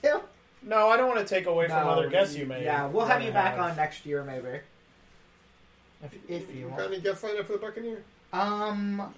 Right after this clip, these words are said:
Speaker 2: Yeah,
Speaker 1: one
Speaker 2: don't
Speaker 1: of
Speaker 2: you have, um, the person we were talking about before?
Speaker 3: But I don't know if it's for that. 'Cause that, people, like, chose movies.
Speaker 1: Yeah, I've talked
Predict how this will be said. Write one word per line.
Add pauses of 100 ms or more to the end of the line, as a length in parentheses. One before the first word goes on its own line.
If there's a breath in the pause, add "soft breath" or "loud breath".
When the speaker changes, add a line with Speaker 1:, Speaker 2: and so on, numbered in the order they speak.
Speaker 2:
Yeah,
Speaker 1:
one
Speaker 2:
don't
Speaker 1:
of
Speaker 2:
you
have,
um, (220)
the
person
we
were
talking
about
before? (1000)
Speaker 3:
But
I
don't
know
if
it's
for
that. (1800)
'Cause
that,
people,
like,
chose
movies. (260)
Speaker 1:
Yeah, (140)
I've
talked